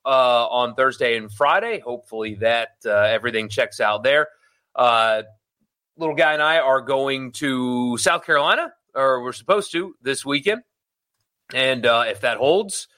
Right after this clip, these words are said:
then no Thursday live stream 'cause I will be with family. But Sunday we'll be back, uh, right here should be back in plenty of time. We'll leave in the morning. It's an eight-hour drive. So should be back in plenty of time to do the Sunday live.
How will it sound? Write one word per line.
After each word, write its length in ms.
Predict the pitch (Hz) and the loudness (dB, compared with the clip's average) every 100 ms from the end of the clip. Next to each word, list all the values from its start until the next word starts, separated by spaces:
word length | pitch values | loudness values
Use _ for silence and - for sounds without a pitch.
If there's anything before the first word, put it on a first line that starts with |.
| _ _ - | _ _ -4
then 280 | 139 143 139 | 0 0 2
no 160 | 180 | 2
Thursday 400 | 185 277 294 233 | 4 4 4 -2
live 260 | 190 165 160 | 0 0 -2
stream 260 | - 180 | -6 -8
'cause 180 | 175 147 | -8 -2
I 100 | 139 | 0
will 160 | 135 127 | 0 -2
be 340 | 127 123 120 _ _ | -6 -6 -8 _ _
with 240 | 120 123 - | -6 -6 0
family. 360 | 165 147 120 | 2 2 0
But 240 | 110 131 - | -6 -6 -8
Sunday 460 | - 202 196 180 | 0 0 2 -2
we'll 200 | 165 160 | -2 -8
be 100 | 143 | -10
back, 320 | 127 131 127 - _ _ _ _ _ _ - | -8 -6 -6 -8 _ _ _ _ _ _ -6
uh, 180 | 120 117 | 0 2
right 240 | 131 151 | 4 0
here 380 | 120 135 135 127 _ _ _ _ _ _ _ - | -2 -4 -4 -4 _ _ _ _ _ _ _ -18
should 200 | - 180 | -4 -4
be 80 | 147 | 0
back 240 | 139 127 | 0 -2
in 80 | 127 | -6
plenty 340 | 110 147 131 110 | -6 -6 -4 -8
of 60 | |
time. 260 | 104 107 107 | -6 -4 -4
We'll 140 | 123 | -6
leave 200 | 120 113 | -6 -8
in 60 | 110 | -8
the 60 | |
morning. 320 | 101 107 107 104 | -4 -2 0 -2
It's 120 | 104 | -4
an 80 | 113 | -2
eight-hour 360 | 110 104 101 | 0 0 -2
drive. 500 | 101 101 98 101 101 _ _ _ _ _ | -2 0 0 -2 -8 _ _ _ _ _
So 440 | - 120 101 101 | -2 0 0 -6
should 200 | - 160 | -6 -4
be 80 | 135 | -2
back 260 | 135 123 127 | 2 0 -2
in 120 | 113 | -8
plenty 320 | 107 214 208 | -2 0 0
of 80 | 156 | -4
time 300 | - 127 117 | -4 -4 -4
to 80 | 113 | -8
do 160 | 110 | -12
the 120 | 104 101 | -10 -6
Sunday 380 | 156 139 117 | -2 0 0
live. 500 | 110 107 104 101 98 | 0 2 2 2 -4